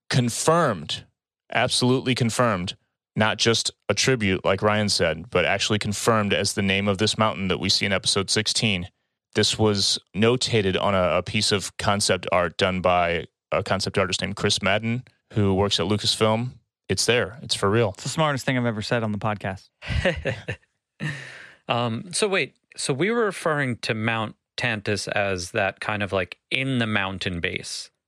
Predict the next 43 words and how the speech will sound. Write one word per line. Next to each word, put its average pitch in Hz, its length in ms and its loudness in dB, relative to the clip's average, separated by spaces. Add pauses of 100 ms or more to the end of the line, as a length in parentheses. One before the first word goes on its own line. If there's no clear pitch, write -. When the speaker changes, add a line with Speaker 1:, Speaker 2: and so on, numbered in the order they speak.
(160)
Speaker 3:
right? 123 280 0 (280)
Like 117 140 0
the 107 80 2
one 107 140 2
I 101 60 0
said 101 340 -2
that 104 140 -2
looked 104 200 -2
like 98 120 -2
G 107 160 -2
I 92 80 0
Joe 98 280 0
or 101 120 0
whatever. 104 380 -2 (140)
Speaker 1:
Right. 131 240 2 (180)
Speaker 3:
Isn't 143 100 0
that 165 120 -2
what 185 80 0
we 185 60 0
were 170 180 0
calling 160 320 -2
Man-, 156 220 -4 (160)
so 135 480 0 (320)
Speaker 1:
But 127 160 4 (260)
we 131 160 4
are 147 160 4
to 143 180 0
assume 117 680 2 (580)
Speaker 3:
Mm-hmm. 101 200 -2
Speaker 1:
that 101 340 2 (500)
we're 110 160 4
back 101 300 0
on 104 160 2
that 98 180 0
planet 104 340 0
here, 92 240 0
just 90 220 2
Speaker 3:
Okay. 107 60 0
Speaker 1:
in 98 60 2
a 90 60 0
different 90 440 -2
Speaker 3:
Gotcha. - 160 -4 (280)
Speaker 1:
spot, - 440 0